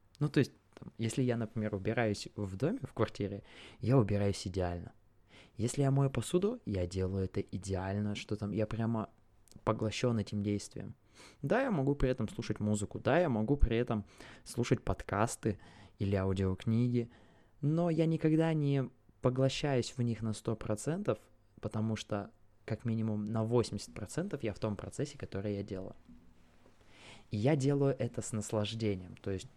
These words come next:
когда ты начнёшь осознанно подходить к своим действиям, ты начнёшь от них получать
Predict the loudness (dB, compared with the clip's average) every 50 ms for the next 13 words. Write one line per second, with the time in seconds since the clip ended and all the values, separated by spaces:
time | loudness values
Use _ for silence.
0 | -20 -10 -4 -2 -2 0 2 0 0 -2 -2 -2 -2 -2 -2 -2 0 0 0 0
1 | 0 -2 -2 -4 -4 -4 0 2 2 2 2 0 -4 -4 -4 -4 -6 -6 -4 -4
2 | -4 -4 -4 -8 -10 -10 -4 -2 -2 0 0 0 0 0 -2 -2 -4 -4 -4 -2
3 | -2 0 -2 0 0 -2 -2 -2 0 -2 -2 -2 -2 -2 -4 -4 -6 -6 -6 -6
4 | -4 -2 -2 -2 -2